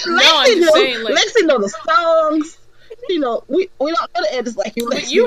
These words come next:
Speaker 1: have,
Speaker 2: You just
Speaker 1: you,
Speaker 2: like the
Speaker 1: you,
Speaker 2: edit.
Speaker 1: I'm not saying, I'm not <laughs> saying, I'm not saying that you do. Uh, and look, there's people that know edits better than I do. But, uh,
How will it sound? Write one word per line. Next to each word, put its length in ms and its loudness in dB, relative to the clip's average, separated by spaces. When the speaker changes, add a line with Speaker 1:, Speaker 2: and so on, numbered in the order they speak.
Speaker 1:
have, 100 -2
Speaker 2:
You 60 0
just 120 -6
Speaker 1:
you, 120 2
Speaker 2:
like 140 0
the 60 -2
Speaker 1:
you, 120 2
Speaker 2:
edit. 240 -6
Speaker 1:
I'm 180 -6
not 220 -6
saying, 220 -2
I'm 260 -12
not 260 -10
<laughs> 0 -
saying, 360 -12
I'm 120 -14
not 220 -14
saying 200 -14
that 100 -18
you 140 -20
do. 380 -12
Uh, 400 -12
and 200 -14
look, 240 -12
there's 280 -6
people 260 -12
that 160 -14
know 340 -12
edits 280 -10
better 300 -8
than 140 -10
I 160 -10
do. 260 -18
But, 300 -12
uh, 220 -10